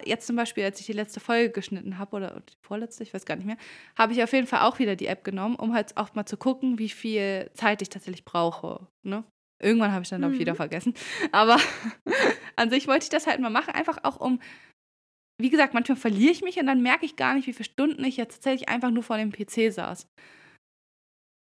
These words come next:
Speaker 1: Ja, deswegen, also die App ist ganz cool.
Speaker 2: Und es, ähm, animiert einen auch wirklich durchzuhalten. Also, dass man
Speaker 1: Stimmt.
Speaker 2: dann nicht zu oft auf Instagram rumschaut oder
Speaker 1: Ja.
Speaker 2: ja. Du kannst, glaub ich, auch, äh,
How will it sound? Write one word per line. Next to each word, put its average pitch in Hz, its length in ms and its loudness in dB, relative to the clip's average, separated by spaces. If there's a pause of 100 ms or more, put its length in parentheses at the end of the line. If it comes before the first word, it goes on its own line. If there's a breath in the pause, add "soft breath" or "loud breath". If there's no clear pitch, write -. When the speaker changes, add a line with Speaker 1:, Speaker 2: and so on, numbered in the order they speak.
(120)
Speaker 1:
Ja, 190 200 -8 (440)
deswegen, 196 380 -8 (440)
also 262 160 2
die 294 120 -2
App 359 140 4
ist - 120 -8
ganz 277 320 0
cool. 185 140 -8 (720)
Speaker 2:
Und 262 200 -6
es, 269 260 -10
ähm, 262 440 -6 (100)
animiert 254 420 -2
einen 240 220 -4
auch - 140 -10
wirklich 254 280 -10
durchzuhalten. 214 840 -8
Also, 214 280 -8
dass 240 280 -10
man - 20 -8 (140)
Speaker 1:
Stimmt. 226 120 -2
Speaker 2:
dann 233 100 -2
nicht 233 220 -6
zu - 180 -8
oft 233 220 -4
auf 233 120 -6
Instagram 247 540 -6
rumschaut 226 840 -4
oder 208 500 -10 (420 loud breath)
Speaker 1:
Ja. 202 220 -6 (200)
Speaker 2:
ja. - 160 -6 (320)
Du - 80 -20
kannst, 240 360 -4
glaub 233 220 0
ich, - 180 -4
auch, 233 320 0
äh, 220 380 -2